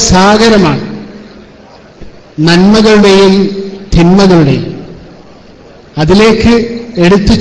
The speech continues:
ചാടുന്നതിന് മുമ്പായി നാം ഓരോരുത്തരും കമ്പ്യൂട്ടറിൻ്റെ കീബോർഡിൽ നാം ഒന്ന് പ്രസ് ചെയ്യുമ്പോൾ നിർബന്ധമായിട്ടും എനിക്ക് നിങ്ങളോട് ഒരു, ഒരു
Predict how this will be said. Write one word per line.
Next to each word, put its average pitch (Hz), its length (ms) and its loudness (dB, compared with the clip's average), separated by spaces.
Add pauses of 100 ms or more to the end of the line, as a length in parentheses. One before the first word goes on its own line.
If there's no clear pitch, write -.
ചാടുന്നതിന് 202 720 2
മുമ്പായി 175 440 2 (1300)
നാം 196 160 2 (160)
ഓരോരുത്തരും 220 720 2 (1400)
കമ്പ്യൂട്ടറിൻ്റെ 190 600 2
കീബോർഡിൽ 185 460 2 (200)
നാം 170 160 2 (200)
ഒന്ന് 170 220 2
പ്രസ് - 400 -2
ചെയ്യുമ്പോൾ 151 400 0 (880)
നിർബന്ധമായിട്ടും 175 880 2
എനിക്ക് 165 300 0
നിങ്ങളോട് 160 400 2 (640)
ഒരു, 165 140 2 (1400)
ഒരു 156 120 2